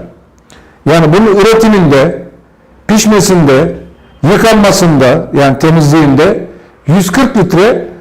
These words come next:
su harcadığımız, su, yani bir bardak kahve içtiğimizde biz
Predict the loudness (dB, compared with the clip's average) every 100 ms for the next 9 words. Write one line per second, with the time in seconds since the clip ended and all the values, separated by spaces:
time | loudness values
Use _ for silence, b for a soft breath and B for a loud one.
0 | -20 -20 -8 -2 0 2 2 0 0 0
1 | -2 -2 0 2 0 0 0 2 2 2
2 | 0 0 0 2 2 2 0 0 0 0
3 | 0 0 -2 -6